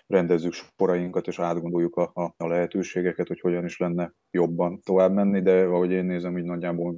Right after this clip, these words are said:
mindenki, aki ebben részt vett, az, az, ö, szeretné valamilyen módon, ö, folytatni a, a holmit.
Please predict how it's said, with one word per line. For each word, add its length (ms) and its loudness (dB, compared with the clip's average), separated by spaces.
mindenki, 440 -4
aki 260 2
ebben 220 2
részt 260 0
vett, 200 0
az, 200 0
az, 260 0
ö, 880 0
szeretné 500 0
valamilyen 460 0
módon, 420 0
ö, 440 0
folytatni 760 -2
a, 100 -10
a 280 -10
holmit. 480 0